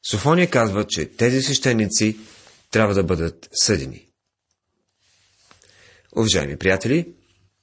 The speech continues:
тази вечер разгледахме четири стиха от глава първа от книгата на пророк Софония. Основното послание в тези първи стихове е съд за Юда и Ерусалим.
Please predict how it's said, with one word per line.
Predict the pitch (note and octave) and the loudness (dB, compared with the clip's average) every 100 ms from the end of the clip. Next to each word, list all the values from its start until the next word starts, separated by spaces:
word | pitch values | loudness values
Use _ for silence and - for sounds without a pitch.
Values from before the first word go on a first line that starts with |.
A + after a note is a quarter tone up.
| _ - - | _ -20 -14
тази | - G#2+ D3+ | -4 0 2
вечер | F3+ F3+ | 2 2
разгледахме | D#3+ G2+ G#2+ G#2 G2+ G2 - - - - - | 2 2 2 0 -2 -2 -2 -10 -20 -20 -2
четири | F3 F3 B2+ G#2+ G#2+ - | 0 0 0 0 -2 -4
стиха | - - G#2+ F#2 D3+ F3+ - - - - _ _ | -4 -2 -4 -2 -2 -2 -8 -20 -20 -20 _ _
от | A2 G#2 | -2 0
глава | F#2+ G2 F2 - | 0 0 0 -2
първа | D3 D3+ C#3+ D#3+ - | 0 2 2 -2 -2
от | - - | -10 -10
книгата | - C3 B2 B2 B2 | -2 0 2 0 -4
на | A#2 | -6
пророк | A2 - F#2 F#2+ - - - _ _ | -4 -2 0 -2 -6 -20 -20 _ _
Софония. | - - G2 - D#2 B1+ - _ _ _ _ _ _ _ _ _ _ | -6 -4 0 0 0 -6 -14 _ _ _ _ _ _ _ _ _ _
Основното | - A2+ A2 A2+ A2+ | -6 -2 -2 -2 -4
послание | A#2+ D3 D3 D3 | 0 2 2 2
в | C#3 B2+ | 0 -2
тези | B2 A#2 | -2 -2
първи | B2 A#2+ A2 | -2 0 0
стихове | - A2 A2 G#2+ A2 G#2+ - - _ | -2 -4 -2 -2 -2 -4 -18 -20 _
е | - F2 - - _ | -2 0 -2 -6 _
съд | - - - D#3+ - _ - - _ _ _ _ _ - | -4 0 0 -2 -6 _ -16 -16 _ _ _ _ _ -8
за | F#2+ G#2+ | -2 2
Юда | G#2+ C3+ A#2 B2 | 2 2 2 0
и | B2+ B2+ B2 - | 0 -4 -4 0
Ерусалим. | A#2+ F#2 - D#2 | 0 0 -4 -6